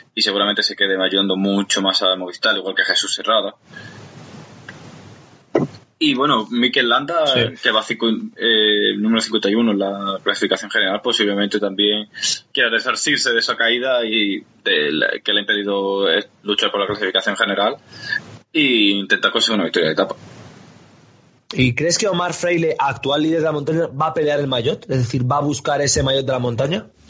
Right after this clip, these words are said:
Speaker 1: Mm, sí, yo creo que sí, porque no tiene, es, es la opción que le queda para, para pelear, ¿no? Él está a una hora de la clasificación general y, y yo creo que lo va a intentar,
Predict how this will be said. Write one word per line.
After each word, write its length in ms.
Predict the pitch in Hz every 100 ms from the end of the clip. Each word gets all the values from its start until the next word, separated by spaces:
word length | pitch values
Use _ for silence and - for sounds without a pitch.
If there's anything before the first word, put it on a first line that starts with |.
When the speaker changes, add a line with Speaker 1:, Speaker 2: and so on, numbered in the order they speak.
| - - -
Speaker 1:
Mm, 520 | - 139 131 135 131
sí, 340 | 117 - 175 107
yo 100 | 98
creo 160 | 113 131
que 80 | 123
sí, 160 | 117
porque 280 | 117 135 98
no 420 | 101 110 104 98
tiene, 960 | - 104 98 95 95 95 98 98 92 95 -
es, 260 | 110 110 -
es 300 | 117 - -
la 180 | 113 107
opción 280 | - 117
que 80 | 101
le 120 | 107
queda 200 | 107 110
para, 320 | 123 113 92 85 - - 127 143 - - -
para 460 | - 110 101 98 95
pelear, 400 | 107 98 95 117
¿no? 240 | 110 98
Él 160 | 90 92
está 160 | - 101
a 80 |
una 120 | 98 98
hora 160 | 104
de 100 | 101
la 60 | 98
clasificación 540 | 104 101 104 95 107
general 420 | 104 98 95 113
y, 240 | 127 95 92 - - - -
y 220 | - 123 101
yo 100 | 104
creo 120 | 107
que 80 | 107
lo 100 | 101
va 60 |
a 40 | 104
intentar, 360 | 95 - 98